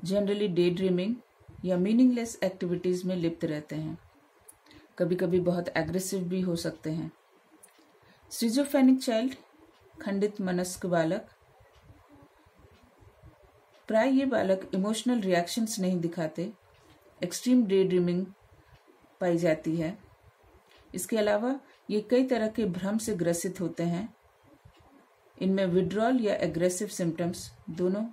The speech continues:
पाए जा सकते हैं। Meaningless words बड़बड़ाते रहते हैं। Next है suicidal child, आत्मघातक बालक।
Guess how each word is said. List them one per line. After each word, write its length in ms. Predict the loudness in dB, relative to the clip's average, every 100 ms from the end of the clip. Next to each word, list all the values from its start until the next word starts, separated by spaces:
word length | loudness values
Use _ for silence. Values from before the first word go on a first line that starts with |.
| -14 _ -20 -8
पाए 160 | 0 2
जा 160 | 2 0
सकते 340 | -2 -8 -6
हैं। 360 | -4 -4 -6 _ _ _ -20 _ _ _ _ _ _ _ -20 _ _ _
Meaningless 580 | 4 6 6 6 4 2
words 460 | 0 0 0 -8 -12 _ -20 _ _
बड़बड़ाते 560 | 0 2 4 2 0 -2
रहते 280 | -2 -4 -6
हैं। 260 | -6 -6 -12 -20 -18 -18 -18 _ _ _ _ _ _ -20 -20 _ -20 -20 _ _
Next 280 | -4 -4 -2
है 60 | -4
suicidal 560 | -2 -2 0 0 -2
child, 400 | -4 -2 -4 -6 -14 _ _ _ _ -6
आत्मघातक 640 | -6 -4 -6 -6 -6 -8
बालक। 480 | -6 -6 -6 -8